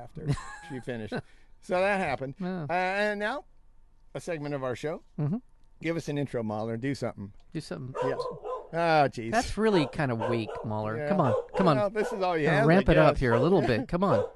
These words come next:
Speaker 2: I know you can do
Speaker 1: Time
Speaker 2: better.
Speaker 1: for Migration Matters.
Speaker 2: Oh.
Speaker 1: Slovenia got militant, called in the army as refugees fleeing violence in their home countries are streaming across the Slovenian territory in a bid to reach northern Europe as winter approaches.
Speaker 2: Yes,
Speaker 1: Yeah.
Speaker 2: winter is
Speaker 1: It's
Speaker 2: approaching.
Speaker 1: epic there,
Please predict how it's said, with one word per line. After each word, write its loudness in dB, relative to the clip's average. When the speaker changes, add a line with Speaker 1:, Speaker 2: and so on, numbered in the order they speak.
Speaker 2:
I 0
know 0
you -2
can -8
do -4
Speaker 1:
Time 4
Speaker 2:
better. -2
Speaker 1:
for 2
Migration 2
Matters. 2
Speaker 2:
Oh. -6
Speaker 1:
Slovenia 4
got 0
militant, 0
called 4
in -2
the 0
army 0
as 0
refugees -4
fleeing -4
violence -2
in -4
their -2
home -2
countries 0
are 0
streaming -2
across -2
the -4
Slovenian -2
territory 0
in -2
a 0
bid -2
to -6
reach -4
northern 0
Europe 0
as -2
winter -2
approaches. -6
Speaker 2:
Yes, 2
Speaker 1:
Yeah. -2
Speaker 2:
winter -6
is -8
Speaker 1:
It's -10
Speaker 2:
approaching. -2
Speaker 1:
epic -2
there, -12